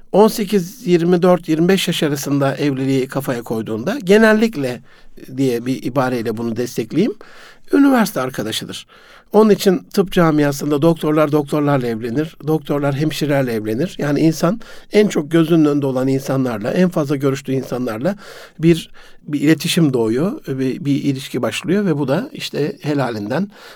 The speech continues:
evlilikle sonuçlanıyorsa bir sorun yok. Ee,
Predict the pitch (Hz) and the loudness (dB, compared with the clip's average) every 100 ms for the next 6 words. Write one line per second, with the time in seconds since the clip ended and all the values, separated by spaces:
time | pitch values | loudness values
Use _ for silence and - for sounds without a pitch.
0 | _ 160 139 135 170 175 151 143 135 113 | _ 2 2 2 -2 0 -2 -2 -2 -2
1 | 107 - 185 - - 208 165 - - - | -4 -4 -4 -4 -6 -4 -4 -6 -20 -20
2 | - - - 175 | -20 -8 0 0